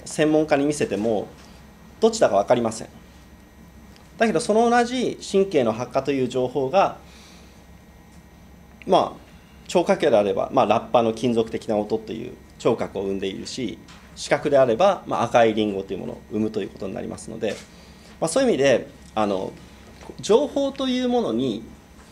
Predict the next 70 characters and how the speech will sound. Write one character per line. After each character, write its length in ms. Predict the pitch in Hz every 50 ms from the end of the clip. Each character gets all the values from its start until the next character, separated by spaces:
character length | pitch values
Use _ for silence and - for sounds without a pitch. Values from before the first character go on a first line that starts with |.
| - - - - -
こ 120 | - 202
こ 100 | 202 294
を 100 | 285 240
情 240 | 208 - 180 220 262 240
報 180 | - 254 247
っ 80 | 247 247
て 80 | -
や 60 | 214 202
っ 20 |
て 100 | - -
し 140 | 208 - 208
ま 100 | 196 170
う 100 | 131 110
と、 340 | - - 147 127 107 - - - - - - - - - - - - - -
非 140 | - 196
常 180 | 185 226 240 240
に 240 | 240 240 233 226 233 - - - - - -
意 80 | 214
識 160 | 208 - - 180
の 60 | 135
自 100 | 127 -
然 140 | 143 143 143
則 140 | 139 123 107
に 40 | 101
負 220 | 101 - - - -
荷 80 | 254 208
が 120 | 139 107
か 100 | - -
か 140 | - - -
る 40 | 87
っ 1080 | - - - - - - - - - - - - - - - - - - - - - -
て 60 | 131
い 100 | 117 117
う 80 | 113 113
感 220 | - - 120 117
覚 160 | 123 113 -
分 80 | 107 101
か 80 | -
り 60 | 120 120
ま 100 | 117 117
す 80 | -
か？ 80 | - - - - - - - - - - - - - - - - - - - - -
な 120 | - - -
ん 20 |
か、 200 | 147 131 - - - -
そ 160 | - - 147
の、 220 | 135 131 127 120 - - -
す 180 | - - - 208
ご 80 | 262 254
い 40 | 233
こ 80 | - -
こ 60 | -
は 60 | 220
シ 180 | 214 - - 262
ン 60 | 262
プ 80 | - -
ル 80 | 131
に 80 | 110 107
し 60 | -
と 100 | - 127
き 80 | 123 -
た 100 | - 143
い 40 | 123
ん 40 |
で 60 | 104 104
す 80 | -
け 80 | - 113
れ 60 | 101
ど 80 | 110 127
も、 260 | 147 139 113 -